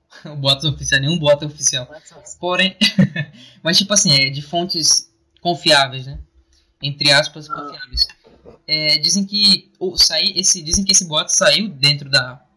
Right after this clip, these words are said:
Speaker 1: de lá, né? Porém, eu não sei, não posso afirmar nada. Posso dizer apenas que é um
Speaker 2: Fala,
Speaker 1: boato.
Speaker 2: fala, fala, fala, fala.
Speaker 1: <laughs> Então, é de que uma das cenas pós-crédito,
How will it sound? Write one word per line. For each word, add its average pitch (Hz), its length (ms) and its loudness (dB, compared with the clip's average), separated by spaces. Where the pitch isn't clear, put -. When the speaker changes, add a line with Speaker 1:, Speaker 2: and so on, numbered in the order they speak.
Speaker 1:
de 151 140 -6
lá, 135 220 2
né? 156 200 -16
Porém, 180 180 -6
eu 226 60 -8
não - 60 -14
sei, 143 300 -4
não 135 80 -16
posso 143 240 -2
afirmar 147 280 -4
nada. 131 240 -12
Posso 139 220 -6
dizer 143 140 -2
apenas 151 240 -8
que 156 80 -10
é - 20 -8
um 160 40 -6
Speaker 2:
Fala, 165 100 0
Speaker 1:
boato. - 120 -14
Speaker 2:
fala, 196 240 -2
fala, - 320 -2
fala, - 260 -2
fala. - 140 -20
Speaker 1:
<laughs> - 80 -20
Então, 185 320 0
é - 100 0
de 135 180 0
que 165 480 2
uma 190 120 2
das 180 140 2
cenas 175 220 0
pós-crédito, 156 580 -4